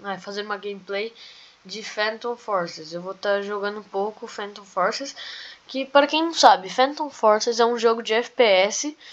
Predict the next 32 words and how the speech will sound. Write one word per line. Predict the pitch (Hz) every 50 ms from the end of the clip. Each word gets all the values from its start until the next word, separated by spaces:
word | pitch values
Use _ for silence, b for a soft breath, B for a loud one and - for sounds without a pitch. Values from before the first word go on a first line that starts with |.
| B B B B B _
do | 202 208 240
Roblox | 233 277 277 226 220 214 196 214 214 - - - - - - - _
e | - 220 226 233 233 226 220
que | - - 254
eu, | 247 240 233 -
e | - 233 247
que, | 233 - 240
na | 233 226 226
minha | 220 226 247 269
opinião, | 269 - 277 247 226 214 214 233 -
é | - 190
muito | 185 208 240 247 - -
top. | - - 196 180 190 208 - - - -
Eu | - 262 254
descobri | 247 - - - - 294 247 240 254 269
ele | 269 262 254 254 269 269 277 -
há | - - 254
dois | 254 - - 254 269 302 330 294 -
dias | - 175 185 196 202 226 277 - - - - - - B B B B B B B - 196 196
e | 196 - 247 254 254 - -
eu | - 240
já | 233 240 254
joguei | 247 240 262 254 254 - 214 220 226 247 262 277 277 285 262 - _ _ _ _ _
três | - 240 262 294 285 247 220
vezes | 202 180 180 175 170 170 165 - - - - - - _ _ _ _ _ - - -
só, | 160 175 190 190 196 247 226 - _
mas, | 190 196 202 208 208 208 202 208 202 208 - - - B B B B B B B B
sabe, | - - 269 247 220 202 196 185 165 147 143 143 _ _ B B B B B B B B _ -
eu | - 254 254
joguei | 254 285 294 285 285 285 285
pouquinho, | 285 - 269 262 269 - - 254 247 254 262 269 269 262 262
sabe? | 247 - - - - 269 269 254 220 185 185 170 - -